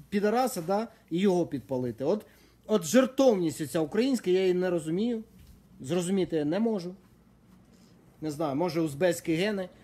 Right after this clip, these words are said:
може, англосаксонські, е, традиції та звич-, звичаї, до котрих я вже, е, якби, е,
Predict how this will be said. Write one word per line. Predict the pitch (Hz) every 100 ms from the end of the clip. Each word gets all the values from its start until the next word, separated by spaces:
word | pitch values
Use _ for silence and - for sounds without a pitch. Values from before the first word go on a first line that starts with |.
| -
може, | 160 175 165 160 - - -
англосаксонські, | - 185 175 180 175 - - 175 - 196 185 170 165 160 156 165
е, | 143
традиції | 127 175 170 180 - 165 135
та | 151 143
звич-, | 135 160 196 - 156
звичаї, | 131 151 - 190 170 165 - - -
до | 143
котрих | 147 170 147 156
я | 143
вже, | 127 135
е, | 139 143 127 123 127
якби, | 143 127 127 123 - - - - - - - 135
е, | 120